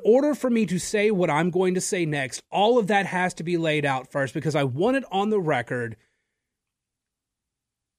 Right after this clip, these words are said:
that I've noted to you, the audience, even though a lot of you probably won't like me saying it, this is very serious and some of it does seem extremely damning.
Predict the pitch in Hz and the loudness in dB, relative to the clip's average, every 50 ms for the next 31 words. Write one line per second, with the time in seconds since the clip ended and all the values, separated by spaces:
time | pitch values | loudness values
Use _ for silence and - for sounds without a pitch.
0 | _ - 156 151 151 143 143 113 131 160 175 190 226 269 262 269 233 180 - - | _ -8 -4 -2 -2 -2 -2 -2 0 2 4 4 4 4 2 0 -2 -4 -6 -6
1 | 170 156 127 123 156 220 269 285 285 247 240 247 233 - 160 156 151 156 156 151 | -6 -6 -4 -2 0 0 2 2 0 0 0 0 0 0 -2 -2 0 0 0 -2
2 | 143 - 165 143 147 156 151 143 143 143 139 - _ - 143 135 127 131 143 180 | -2 -4 -4 -4 -4 -2 -2 -2 -2 -4 -6 -10 _ -14 -12 -8 -4 -4 -2 -2
3 | 226 208 214 220 170 - - - 175 190 214 233 214 254 254 220 214 220 220 190 | -2 -2 -4 -4 -6 -8 -8 -4 -2 -2 -2 -4 -6 -6 -4 -2 0 0 -2 -2
4 | 208 208 214 196 - 160 151 143 - - 160 147 143 139 135 131 127 165 208 208 | -2 0 0 0 -2 -4 -6 -6 -6 -6 -6 -6 -6 -6 -8 -6 -2 -2 -2 -2
5 | - 247 233 180 165 208 214 208 214 202 202 - - 170 156 156 151 147 - - | -4 -8 -10 -4 -2 0 2 2 0 0 -2 -4 -2 -2 -2 -2 -2 -4 -6 -8
6 | 147 - - 202 190 190 175 165 170 143 120 165 170 175 170 - - - 170 156 | -10 -8 -6 -4 -4 -4 -2 -4 -4 -4 -4 -2 -2 -2 -2 -4 -4 -4 -4 -2
7 | 156 156 139 131 - - - - - 185 196 202 185 185 180 175 170 143 151 135 | -2 -4 -6 -10 -12 -14 -18 -16 -10 -6 -2 -2 0 0 0 0 0 0 -2 -2
8 | 123 - - - - - | -2 -4 -6 -10 -16 -20